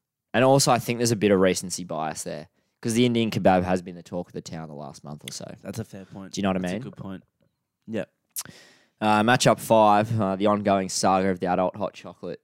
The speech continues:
Speaker 2: Mm.
Speaker 1: Um, I'm, I'm almost frown-, I'm, I'm disappointed. I'm frowned, is what I was gonna say. Um,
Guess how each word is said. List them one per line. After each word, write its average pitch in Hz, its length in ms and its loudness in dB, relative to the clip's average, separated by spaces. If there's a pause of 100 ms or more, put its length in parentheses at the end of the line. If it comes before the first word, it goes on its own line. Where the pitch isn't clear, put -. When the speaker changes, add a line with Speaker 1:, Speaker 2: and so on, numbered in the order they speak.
Speaker 2:
Mm. 95 280 -16 (140)
Speaker 1:
Um, 87 360 -2
I'm, 98 260 0
I'm 101 140 0
almost 107 300 2
frown-, 90 460 -4
I'm, 95 280 -16
I'm 98 160 -14
disappointed. 90 600 -20
I'm 85 120 -20
frowned, 76 440 -16 (400)
is - 80 -14
what 73 100 -6
I - 20 -4
was 71 100 -8
gonna 85 160 -10
say. - 200 -14 (760)
Um, 80 420 -2